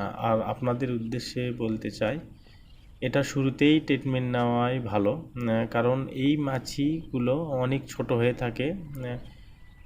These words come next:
এটা মৃদুভাবে আক্রমণ করে। আক্রমণ করার পরে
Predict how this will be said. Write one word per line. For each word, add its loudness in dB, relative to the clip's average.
এটা 2
মৃদুভাবে 2
আক্রমণ 2
করে। 2
আক্রমণ -2
করার 2
পরে 0